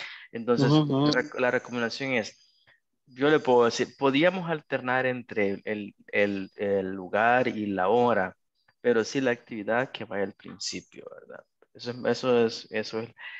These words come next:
Speaker 1: lo, l-, la estructura más recomendada. Por ejemplo, I have to pay my bills on Saturday at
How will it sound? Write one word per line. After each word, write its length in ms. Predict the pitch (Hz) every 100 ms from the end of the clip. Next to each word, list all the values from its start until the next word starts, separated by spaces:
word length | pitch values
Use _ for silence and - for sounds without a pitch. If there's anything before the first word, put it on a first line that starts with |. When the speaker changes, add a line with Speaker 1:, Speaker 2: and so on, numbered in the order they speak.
| - _
Speaker 1:
lo, 420 | 107 107 98 - _
l-, 340 | 107 104 98 -
la 260 | 104 98 98
estructura 600 | - 95 _ 120 113 104
más 240 | 101 101
recomendada. 880 | 98 - 95 87 87 90 135 107 92
Por 160 | 110 95
ejemplo, 600 | - 120 127 - - - _ - - - - _
I 500 | 110 110 104 110 131 123
have 440 | - 110 107 110 - -
to 280 | 147 160 180 - - _ _ _ _ _ _ _ _ _ _ _ _
pay 760 | - - 131 135 120 127 156 160 _ _ 113
my 500 | 113 110 110 110 107 110
bills 800 | 139 135 107 120 165 180 - - _ _ _ _ _ _ _ _ _ _ _ _ _ -
on 260 | 113 113
Saturday 840 | 110 - 110 127 139 - 147 151 - _ 117
at 400 | 120 135 -